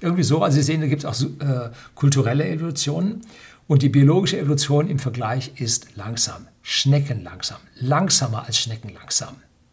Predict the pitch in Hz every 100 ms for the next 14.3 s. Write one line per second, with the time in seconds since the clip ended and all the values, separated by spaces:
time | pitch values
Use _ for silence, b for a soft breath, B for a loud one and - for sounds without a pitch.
0 | - 127 135 143 160 180 156 110 - -
1 | - - - _ _ 165 214 285 B B
2 | B B B B B B - 139 131 -
3 | - - _ _ _ _ _ _ - 180
4 | - 165 135 139 - 262 - - - -
5 | 151 123 120 - 160 - 196 - 185 226
6 | - - B B B B - 139 - -
7 | 185 156 139 135 120 - - - - -
8 | 110 - 254 285 - _ _ _ _ -
9 | 147 139 170 214 - 117 131 196 - 170
10 | 135 170 - - b b b b - 139
11 | 127 151 127 120 139 139 131 131 123 -
12 | - _ 139 156 160 - 123 113 - 123
13 | 147 - - 143 - - - - - -
14 | 131 147 151